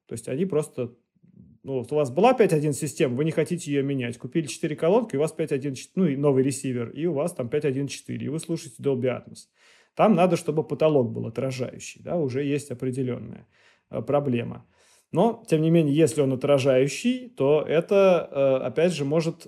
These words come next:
эм, иметь абсолютно полноценный эффект. У нас, э, в самом начале, когда только появился домашний Atmos, где-то году в четырнадцатом, а может быть, начало пятнадцатого, была такая выставка «Integrated Systems Europe», и мы там показывали сравнение. То есть у нас,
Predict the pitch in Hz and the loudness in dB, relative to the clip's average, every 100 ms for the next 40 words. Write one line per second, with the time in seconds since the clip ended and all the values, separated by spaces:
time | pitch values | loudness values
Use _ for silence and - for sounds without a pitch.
0 | _ 139 127 127 - _ 120 135 131 156 | _ -4 -4 -4 -14 _ -14 -6 -2 -2
1 | 185 185 135 - 180 185 135 147 147 - | -2 -6 -14 -6 -4 -4 0 0 0 0
2 | 175 165 143 139 - - - _ _ 135 | 0 2 0 -2 -6 -12 -16 _ _ -2
3 | 165 196 - - _ - 135 - _ - | 0 0 -2 -14 _ -10 -8 -10 _ 2
4 | 180 160 151 160 190 147 131 135 170 165 | 4 4 2 4 4 4 0 -2 -2 -2
5 | - 156 156 - 135 135 135 - 135 127 | -2 -2 -2 -2 -2 -2 -2 -6 -6 -6
6 | 123 123 117 127 120 135 127 135 117 _ | -8 -14 -10 -10 -6 -6 -2 -2 -4 _
7 | _ _ _ - - 120 196 202 175 - | _ _ _ -12 -12 0 2 2 -2 -4
8 | 131 117 110 - 127 117 - 143 139 139 | -8 -8 -10 -8 -8 -8 -6 -6 -2 -2
9 | 131 143 175 196 190 - 131 123 131 127 | -2 -4 0 0 0 -2 -2 0 -2 -4
10 | 131 131 131 123 - 135 117 127 139 127 | -4 -2 -2 -8 -8 -8 -6 -2 0 0
11 | 127 - 123 - 127 - 180 208 147 - | -4 -10 -10 -10 -12 -4 2 2 2 -4
12 | _ _ _ _ _ _ 131 165 160 143 | _ _ _ _ _ _ -2 0 0 0
13 | 139 131 151 156 143 135 127 120 - - | -2 0 2 4 2 0 0 -2 -4 0
14 | 147 156 160 139 123 - - - - 123 | 0 2 0 0 -4 -8 -18 -18 -12 -8
15 | 127 123 - | -6 -8 -12